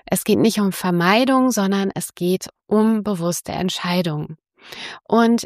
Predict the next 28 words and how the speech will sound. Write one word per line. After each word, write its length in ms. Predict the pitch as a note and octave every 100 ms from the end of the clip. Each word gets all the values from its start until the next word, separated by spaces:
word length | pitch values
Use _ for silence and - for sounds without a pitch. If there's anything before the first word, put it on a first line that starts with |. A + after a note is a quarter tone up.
| -
das 240 | G#3+ B3+
gilt 200 | - D#4
zum 120 | C4+ A#3
Beispiel 300 | G#3+ - -
auch 120 | A3
für 120 | G#3
Festivals. 760 | - A#3 - A3+ D#3+ D#3+ F3 -
Es 160 | -
gibt 200 | B3+ -
auch 100 | G3+
viele 260 | - B3+ A#3
hochsensible 640 | A#3 - G3+ F#3+ F#3 F3+
Menschen, 320 | E3+ G#3+ A3+
die 60 | G3
Musik 440 | F#3 F3+ G#3+ D4+
und 140 | A3+ G#3+
Festivals 540 | A#3+ B3+ A3+ G3+ G3
total 540 | - G3 - B3 B3+ A#3+
lieben 500 | G3+ A#3+ F#3 G3+ C#4 - - - - - - - _ -
und 220 | A#3 G#3+
danach 380 | A3+ G3+ G#3 -
dann 160 | A3+
total 440 | A3 G#3 - G#3+ G#3
erschöpft 640 | F#3 - C#4+ - - -
sind. 500 | E3+ E3+ G3+ C#4 - _ _
Ähm, 640 | G#3 G3+ G3+ G3+ G3 G3 F#3 _ _ - - - - - -
und 380 | G#3 G3+ G3+ -
auch 180 | -